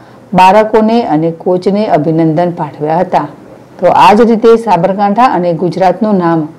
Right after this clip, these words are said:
બાળકો વધારતા રહે તેવી શુભકામનાઓ પાઠવી હતી. તો સમગ્ર ચેમ્પિયનશિપનું આયોજન વુસુ કુંગ કુ ફેડરેશન ઓફ ઇન્ડિયાના જનરલ સેક્રેટરી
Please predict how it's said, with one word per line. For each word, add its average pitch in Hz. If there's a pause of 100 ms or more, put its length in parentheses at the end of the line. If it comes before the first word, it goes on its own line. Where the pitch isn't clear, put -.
(380)
બાળકો 220
વધારતા 160
રહે 196 (100)
તેવી 165
શુભકામનાઓ 190
પાઠવી 147
હતી. 180 (760)
તો 170
સમગ્ર 208 (160)
ચેમ્પિયનશિપનું 214
આયોજન 180 (640)
વુસુ 220 (160)
કુંગ 220 (200)
કુ 185 (140)
ફેડરેશન 196 (540)
ઓફ 180
ઇન્ડિયાના 214 (160)
જનરલ 180
સેક્રેટરી 175